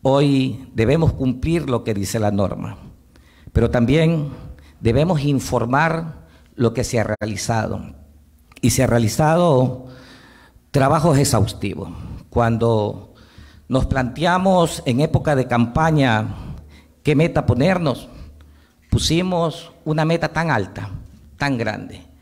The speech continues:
Sí, y una meta tan grande con una frase que nos llena de compromiso, pero de retos. De retos que no los podemos lograr y cristalizar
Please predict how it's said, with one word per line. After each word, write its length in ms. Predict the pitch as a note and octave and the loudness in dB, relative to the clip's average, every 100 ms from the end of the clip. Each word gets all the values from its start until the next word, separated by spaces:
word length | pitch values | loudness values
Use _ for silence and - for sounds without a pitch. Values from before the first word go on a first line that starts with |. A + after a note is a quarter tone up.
| _ _ _ _ _ _ _ _ | _ _ _ _ _ _ _ _
Sí, 240 | _ - - | _ -18 -6
y 120 | A#2 | -4
una 100 | C3 | -2
meta 260 | F3 F3 D#3 | -2 -4 -2
tan 160 | D#3+ | -2
grande 360 | E3 F3+ F3+ F3+ | 0 0 0 0
con 160 | C3+ | 0
una 160 | D3 D#3 | 0 0
frase 680 | - D#3+ F3 E3+ F3 E3 D3+ - - _ _ _ _ _ | 0 0 0 2 2 0 -4 -10 -20 _ _ _ _ _
que 720 | - A#2+ A#2 A2 G#2+ - - _ | -2 2 2 2 -2 -10 -20 _
nos 180 | B2+ A#2 | 0 2
llena 240 | C3 F#3 F#3 | 2 2 2
de 100 | F3+ | 0
compromiso, 640 | C#3+ B2+ B2+ G3+ G3+ B2 | 0 2 2 0 -2 -4
pero 220 | A#2+ A2+ | -2 0
de 140 | G#2+ | 0
retos. 500 | G#2 F3+ F#3+ G#2 F#2+ - - - - _ - _ - _ - | 0 0 -2 -6 -10 -14 -20 -20 -20 _ -20 _ -20 _ -4
De 100 | A#2 | 0
retos 460 | B2+ F#3 F#3+ G3 - | 2 0 0 -2 0
que 100 | D3+ | 0
no 140 | D#3+ | 2
los 140 | F#3 | 2
podemos 680 | - D3 F3+ F#3 F3 D3+ D3 - - | 2 2 4 4 4 4 0 -4 2
lograr 880 | B2+ A#2+ C#3 F#3 F3+ E3+ E3 - - | 4 4 2 2 0 -2 -6 -10 -4
y 200 | C3 A#2 | -2 -2
cristalizar 960 | B2+ A2 B2 B2 A2+ D3 C#3+ C#3+ - | -2 -2 0 0 0 2 2 0 -4